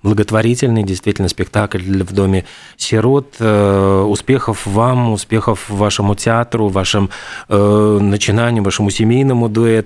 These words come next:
и чтобы бы появлялось больше новых спектаклей, и были вот благодарные, счастливые, э, детки, зрители, которых, может быть, этот спектакль будет какой-то очень важной вехой в жизни,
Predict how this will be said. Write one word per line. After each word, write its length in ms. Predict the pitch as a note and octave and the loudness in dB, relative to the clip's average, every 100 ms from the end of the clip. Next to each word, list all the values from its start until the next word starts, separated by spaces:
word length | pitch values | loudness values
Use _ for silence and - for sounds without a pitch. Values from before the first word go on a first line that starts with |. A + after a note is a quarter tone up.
| G#2+ G2+ | 0 0
и 100 | F#2+ | 0
чтобы 300 | - G2 G2+ | -2 -2 0
бы 180 | G#2+ | 0
появлялось 480 | G#2 G#2 G#2 G#2 G2+ | 0 2 2 0 0
больше 340 | F#2+ G#2+ - G#2+ | 0 -2 0 0
новых 460 | A2+ A#2 G2+ F2+ | 2 2 0 -2
спектаклей, 880 | - - G2+ - C3 - C3 A#2 G#2+ | -6 -4 -4 -2 -4 -2 0 2 0
и 180 | A2 G#2 | 0 0
были 240 | G2 A2 A2 | 2 2 2
вот 160 | G#2 | 0
благодарные, 600 | G2+ G2+ G#2+ A2+ B2 A2 | 0 0 0 0 0 0
счастливые, 680 | - G2+ - A2 G#2 G#2 F#2 - - - - | -2 -2 0 2 2 2 -2 -8 -18 -20 -4
э, 260 | G#2+ G#2+ G#2 | 0 2 2
детки, 360 | G#2+ B2 - | 0 0 -2
зрители, 540 | G2+ G2+ A#2+ B2 A2+ G#2 | 0 2 2 0 0 0
которых, 680 | G2+ - G2 G2 - - | -2 0 0 0 -4 -4
может 360 | A2 G#2 G#2 G2 | 0 2 2 0
быть, 220 | G2+ - | -2 -2
этот 240 | G2+ - - | -4 -4 -4
спектакль 540 | - G2 A2 A#2+ A2+ | -4 -2 -2 -2 -2
будет 340 | F#2+ G#2 G2+ | 0 0 0
какой-то 340 | - G#2 A2+ A2 | -4 -2 0 0
очень 180 | A2+ G#2+ | 0 0
важной 280 | A2+ A2 A2 | 0 0 0
вехой 300 | A#2 - G2+ | 0 0 0
в 60 | |
жизни, 440 | G2+ A#2 C3+ A#2 | 2 2 2 0